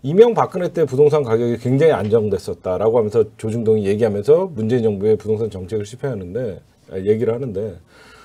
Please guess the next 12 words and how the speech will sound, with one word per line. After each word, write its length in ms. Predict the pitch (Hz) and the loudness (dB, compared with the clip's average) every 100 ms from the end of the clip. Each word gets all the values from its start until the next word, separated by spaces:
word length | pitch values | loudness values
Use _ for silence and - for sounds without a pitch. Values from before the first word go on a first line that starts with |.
| - _ | -20 _
그 100 | 190 | -2
노무현 320 | 117 131 202 254 | 2 6 6 6
대통령 380 | 240 190 175 - | 0 0 -4 -4
때 260 | - 98 - | 2 2 0
그리고 160 | - 131 | -6 -6
김대중 420 | 113 127 170 214 | -4 -4 -2 0
대통령 400 | 196 - 139 107 | 0 -2 -4 -6
때 260 | - 85 90 _ _ - | -8 -12 -12 _ _ -4
해놨던 600 | 208 208 202 147 120 90 | 0 0 6 6 6 -2
부동산 400 | - 139 165 160 | 2 2 2 -4
정책의 580 | 107 110 117 160 175 151 | -4 -4 -4 -2 -2 -2
효과가 880 | 196 - 190 127 101 113 107 76 | -6 2 4 4 4 4 2 0